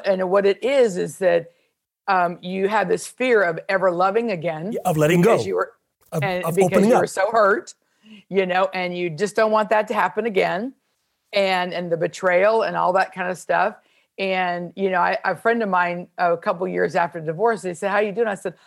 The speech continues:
Speaker 1: "I'm doing really good." And he says, he's like my younger brother. And he says, "Yeah, except for that wall you have up." I'm like,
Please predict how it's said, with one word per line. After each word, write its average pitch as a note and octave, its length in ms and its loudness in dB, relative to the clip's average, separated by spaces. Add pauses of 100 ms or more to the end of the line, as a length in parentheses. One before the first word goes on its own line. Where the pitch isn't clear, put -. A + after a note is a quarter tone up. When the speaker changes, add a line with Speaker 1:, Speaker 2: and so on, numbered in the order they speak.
(140)
Speaker 1:
"I'm C#4 160 -6
doing C#4 240 0
really A3 220 0
good." G3+ 280 2
And F3 100 -6
he F#3 180 -6
says, F3+ 360 -4 (240)
he's G3 140 -2
like G3+ 160 0
my F3+ 100 -6
younger F3+ 300 -2
brother. E3+ 380 0
And E3 120 -4
he F#3 140 -8
says, F3 340 -4 (380)
"Yeah, C#4+ 120 2
except A#3 220 -2
for F3+ 40 -4
that E3+ 180 0
wall F#3 260 2
you G3+ 140 0
have D#3 160 -2
up." D#3+ 140 0
I'm E3 100 -2
like, E3+ 160 -8